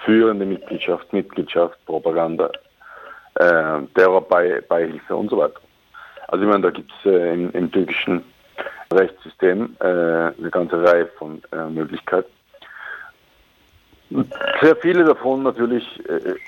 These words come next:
haben nichts mit, äh, Terrorismus in, in, in, wie soll ich sagen, im herkömmlichen Sinn, äh, zu tun. Und das ist natürlich bei uns auch so, in dem Sinne auch mal ein lächerlich und unhaltbarer Vorwurf. Was natürlich nicht heißt,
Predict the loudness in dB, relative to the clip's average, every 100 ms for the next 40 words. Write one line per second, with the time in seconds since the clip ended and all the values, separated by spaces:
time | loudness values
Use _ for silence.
0 | -14 -2 -2 -2 -8 _ _ _ -6 -2
1 | -2 -2 -16 -6 -4 -4 -10 -20 -2 2
2 | 4 4 4 4 6 4 0 -10 -10 -12
3 | -8 -6 -8 -10 -14 -12 -8 -6 -8 -12
4 | -12 -12 -12 -8 -8 -6 -4 -2 -4 0
5 | 2 2 0 0 -2 -4 -4 -8 -8 -14
6 | -20 -20 -18 -12 -2 0 0 -2 -6 -2
7 | -2 -2 -6 _ -20 -20 -18 -12 -10 -2
8 | 2 2 2 -2 -4 -2 -4 -4 -2 -4
9 | -4 -6 -8 -6 -8 -6 -6 -2 -4 -4
10 | -2 2 2 0 -4 -8 -10 -16 _ -20
11 | -20 -20 -14 -6 0 0 2 0 -2 -4
12 | -6 -2 2 2 0 -2 -2 -2 -4 -2
13 | -4 -6 -14 -14 -20 -18 -18 -2 0 2
14 | 2 0 2 0 0 2 2 2